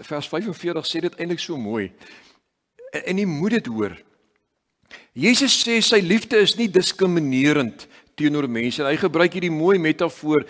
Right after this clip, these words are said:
van, hy laat dit reën letterlik aan die kant van die pad en aan daai kant van die pad. Of het julle al gaan staan op 'n plek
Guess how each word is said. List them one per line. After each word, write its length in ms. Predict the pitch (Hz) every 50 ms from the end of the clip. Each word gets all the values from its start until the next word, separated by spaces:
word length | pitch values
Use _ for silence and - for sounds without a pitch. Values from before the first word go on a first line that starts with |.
| - - - - - -
van, 180 | 170 160 156 139 - - - - - _ _ _ _ _ _ -
hy 80 | 139 175
laat 240 | 196 190 185 185 196
dit 140 | 175 147 135 127
reën 320 | 156 180 202 214 202 190 185 - - - - _ _ _ _ _ _ _ _ _ _ _ _ _ _ _ _ _ _
letterlik 400 | 123 151 160 - 190 180 175 -
aan 160 | 147 151 135 175
die 80 | 190
kant 240 | - 202 196 190 -
van 160 | - 185 185
die 80 | 180 180
pad 320 | - 185 170 170 - 175
en 140 | 160 151 151
aan 80 | 147 123
daai 140 | 117 110 107
kant 240 | - 113 101 - -
van 80 | 107 101
die 80 | 95
pad. 240 | - - - - - - -
Of 160 | - 196 - 262
het 100 | 226 214
julle 160 | 202 - 294
al 240 | 202 - 202 196 190 165 -
gaan 160 | 175 156 147
staan 320 | - - 180 165 165 165
op 100 | 156 135 151
'n 80 | 139 -
plek 240 | - 160 151 143